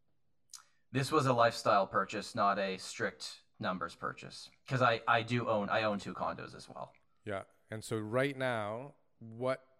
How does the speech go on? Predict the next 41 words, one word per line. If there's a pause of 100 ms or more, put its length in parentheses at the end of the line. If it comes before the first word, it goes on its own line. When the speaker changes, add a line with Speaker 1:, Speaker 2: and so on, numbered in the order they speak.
(120)
Speaker 2:
would
you
say
about
buying
condos
as
an
investment (840)
in
Toronto? (1300)
Speaker 1:
It
would
depend
on, (100)
the
reason
why
people
buy
condos
in
Toronto
as
an
investment
is
because
of
the
affordability
of
them
compared
to
the
other
assets
in
the
market.